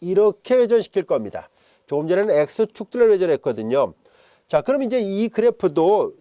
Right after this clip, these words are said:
회전을 시켰으니까 당연히 입체가 생기거든요. 그러니까 대략 이렇게 그려봤을 때 입체 영역은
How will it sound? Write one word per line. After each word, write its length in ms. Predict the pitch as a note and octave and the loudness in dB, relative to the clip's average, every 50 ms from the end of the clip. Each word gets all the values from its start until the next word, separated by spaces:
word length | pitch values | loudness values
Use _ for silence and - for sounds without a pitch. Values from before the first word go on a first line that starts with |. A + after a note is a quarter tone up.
| _ _ - - - - | _ _ -20 -12 -6 -4
회전을 260 | C#4 C#4 D#4+ D4+ C4 | -4 -2 0 -2 -2
시켰으니까 920 | - - B3 A3 - - G3 F3 D3+ - - C#3+ B2+ D3+ D#3 A2+ F#2 F2+ - - | -2 0 -2 -2 0 -2 -4 -4 -2 0 0 2 2 2 0 -2 -4 -8 -12 -14
당연히 520 | - B2 D3 F#3+ G3+ E3+ D#3 F3+ G#3 G3 G#3+ E3 _ _ _ _ _ _ | -10 -6 -2 0 0 2 2 2 2 0 -2 -6 _ _ _ _ _ _
입체가 460 | - E3 F3+ F3+ - - C4 C#4+ C#4 G#3+ | -12 -10 -10 -10 -8 -2 0 2 2 2
생기거든요. 840 | A3+ A#3 A3 G#3 F#3 D#3+ C3 A2+ B2 B2 B2+ C3 B2 G#2+ F#2 F2+ F#2 _ _ _ _ | 0 -2 -4 -2 0 0 0 -2 -2 -4 -2 -2 -2 -2 -4 -8 -12 _ _ _ _
그러니까 280 | A#2+ A#2 A#2 G#2+ C3 B2 | -20 -20 -18 -18 -18 -14
대략 260 | - B2 A#2+ B2+ B2+ | -10 -8 -6 -6 -4
이렇게 280 | B2+ B2+ B2 - C#3 A2+ | -4 -6 -6 -6 -8 -6
그려봤을 480 | C3 C#3+ C3+ C#3 D#3 D3+ - G3 F#3+ | -4 -4 -4 -4 -4 -4 -2 -4 -4
때 340 | - - G3 A3 B3 A#3 - _ _ _ - - _ _ _ | -2 0 2 2 2 2 0 _ _ _ -20 -20 _ _ _
입체 520 | - C#3 F#3+ F#3+ - - - A#3 A#3 A3+ G#3+ | -6 -6 -4 -6 -4 -2 0 0 2 2 2
영역은 540 | G3 F#3 F3+ F3+ F3 D#3+ E3+ B3+ B3+ F#3 | 0 0 -2 -2 -2 0 2 0 0 0